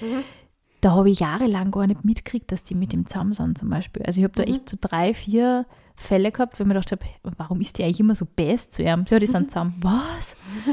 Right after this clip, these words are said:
Speaker 2: Also, ja, aber die, die haben sie meistens auch schon vorher gekannt. Also
Speaker 1: Ja,
Speaker 2: so.
Speaker 1: also
Speaker 2: Aber so generell, ich glaub, es ist echt schwierig, wenn man, ähm, also ich finde, es ist eine Sache, wenn du dich wirklich in einen Arbeitskollegen verliebst,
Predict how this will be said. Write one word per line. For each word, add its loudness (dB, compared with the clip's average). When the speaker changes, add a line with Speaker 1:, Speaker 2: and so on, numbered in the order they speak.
Speaker 2:
Also, 6
ja, 10
aber 6
die, 8
die 2
haben 6
sie 4
meistens 6
auch 6
schon 4
vorher 0
gekannt. -6
Also -2
Speaker 1:
Ja, 0
Speaker 2:
so. 2
Speaker 1:
also -6
Speaker 2:
Aber 6
so 2
generell, 4
ich 0
glaub, 2
es 0
ist -6
echt -4
schwierig, 0
wenn 2
man, 4
ähm, 2
also -2
ich 2
finde, 4
es 0
ist 2
eine 4
Sache, -2
wenn 4
du 4
dich 0
wirklich -2
in -2
einen -2
Arbeitskollegen -4
verliebst, 0